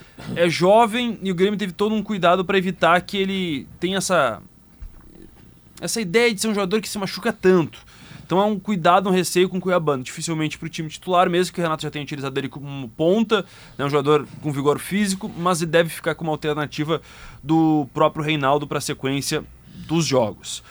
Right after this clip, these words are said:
Então são as três possibilidades de novidades na delegação que viaja amanhã. Dois treinos, Renato foca muito na parte da recuperação física por conta do calendário do futebol brasileiro. E agora, Pedro,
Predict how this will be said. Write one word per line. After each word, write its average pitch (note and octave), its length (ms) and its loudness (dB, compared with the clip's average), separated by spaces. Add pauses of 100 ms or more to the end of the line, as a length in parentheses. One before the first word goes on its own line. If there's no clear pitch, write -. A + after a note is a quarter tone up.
(140)
Então E3 160 2
são F#3+ 420 -2
as - 220 -6
três G#3+ 340 2
possibilidades D#3+ 600 -2
de E3+ 100 -2
novidades D3+ 460 0
na E3 80 -2
delegação D#3 560 -2
que E3 120 -10
viaja C#3+ 440 0 (360)
amanhã. F#3+ 580 4 (520)
Dois F3 360 4
treinos, G3+ 480 2
Renato F3+ 280 0
foca F3 540 2
muito G3+ 420 2
na G3 120 2
parte E3 340 0
da E3 80 2
recuperação D#3+ 560 -2
física E3 400 -6
por - 140 -10
conta D3+ 400 -2 (200)
do D#3 120 -4
calendário D#3 400 4
do - 20 -12
futebol D3 260 -2
brasileiro. C3+ 460 -2 (220)
E F3 80 2
agora, F3 320 4
Pedro, A#2+ 340 -2